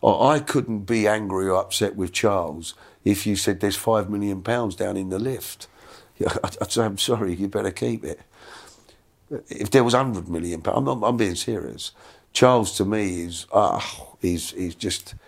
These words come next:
I'm, I'm, I'm the leader of his fan club. I, I came off a lot of drugs then. I was taking a lot of drugs. I came off drugs, and I settled myself down, and I,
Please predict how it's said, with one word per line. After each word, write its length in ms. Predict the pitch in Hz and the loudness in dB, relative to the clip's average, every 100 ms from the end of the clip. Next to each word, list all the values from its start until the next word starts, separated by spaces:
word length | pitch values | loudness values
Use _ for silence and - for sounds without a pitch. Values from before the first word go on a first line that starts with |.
| - - - _ - | -20 -20 -20 _ 4
I'm, 220 | 104 98 | 4 6
I'm, 260 | 117 107 | 2 2
I'm 280 | - 117 110 | 0 0 0
the 100 | 98 | 0
leader 320 | 95 98 87 | 0 -2 -2
of 80 | 90 | -4
his 160 | 92 90 | -4 -2
fan 340 | 127 135 98 | -2 -2 -4
club. 380 | 82 - - - _ _ _ _ - - - - - - - - | -6 -10 -10 -16 _ _ _ _ -20 -16 -12 -10 -10 -12 -8 2
I, 80 | 92 | 2
I 240 | - 113 | 4 0
came 300 | - 123 117 | 0 -2 0
off 160 | 101 - | -2 0
a 60 | |
lot 180 | 110 98 | 0 0
of 80 | 95 | 0
drugs 340 | 104 95 85 | 0 0 0
then. 160 | 98 101 | -4 -2
I 40 | |
was 120 | 95 87 | -4 -2
taking 200 | 90 85 | -2 -2
a 40 | |
lot 160 | 95 90 | -2 -2
of 60 | |
drugs. 240 | 85 95 90 | -2 -2 -2
I 60 | |
came 260 | 90 95 87 | -4 -4 -4
off 100 | 78 | -4
drugs, 420 | - 87 82 - - - - - - | -2 -2 -2 -8 -14 -18 -20 -12 -2
and 120 | 92 | 0
I 140 | 98 95 | 2 -2
settled 480 | - 120 110 92 | 0 0 0 -2
myself 440 | 95 90 101 90 - | -4 -2 -2 -2 -2
down, 300 | 95 90 - - - - | -2 -2 -6 -14 -20 -2
and 140 | 87 | 2
I, 180 | 101 98 | 2 2